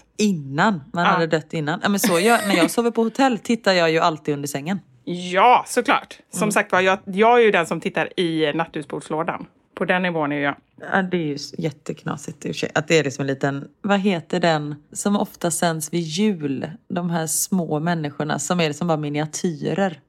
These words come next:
Speaker 1: Som får gå i skolan och sådär. Och åker skridskor.
Speaker 2: Ja, men de här tomtar och troll, typ. Nej?
Speaker 1: Nej, vad heter de? Åh, det är ett syskonpar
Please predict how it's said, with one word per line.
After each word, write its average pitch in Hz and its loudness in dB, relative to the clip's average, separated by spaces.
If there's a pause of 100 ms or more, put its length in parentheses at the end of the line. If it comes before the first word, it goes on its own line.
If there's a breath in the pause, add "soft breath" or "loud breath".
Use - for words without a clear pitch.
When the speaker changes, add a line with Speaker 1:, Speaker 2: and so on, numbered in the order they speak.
(100)
Speaker 1:
Som - -4
får 185 -2
gå 170 2
i - 2
skolan 147 -2
och 151 -2
sådär. 151 0 (100)
Och 175 -2
åker 165 -4
skridskor. - -8 (120)
Speaker 2:
Ja, 254 4
men 277 2
de 277 4
här 208 4 (160)
tomtar 214 2
och 208 0
troll, 277 4
typ. - -2 (360)
Nej? 240 2 (120)
Speaker 1:
Nej, 240 0
vad 220 0
heter 202 -4
de? 202 -2 (120)
Åh, 233 2 (260)
det 233 0
är 254 6
ett 247 0
syskonpar 202 2